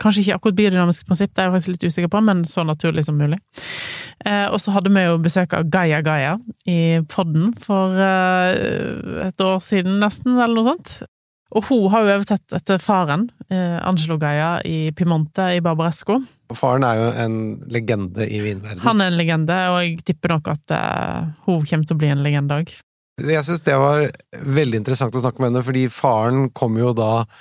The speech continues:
Speaker 2: fra Piemonte og gjorde jo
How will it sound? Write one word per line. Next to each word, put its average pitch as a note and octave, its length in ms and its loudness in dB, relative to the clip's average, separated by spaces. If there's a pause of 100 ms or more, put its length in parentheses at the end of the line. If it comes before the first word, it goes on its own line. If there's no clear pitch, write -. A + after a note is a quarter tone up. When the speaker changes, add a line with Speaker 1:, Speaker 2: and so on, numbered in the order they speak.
(760)
Speaker 2:
fra B2 520 0 (540)
Piemonte C3 480 2
og C#3 220 2
gjorde A2+ 320 2
jo A#2+ 320 2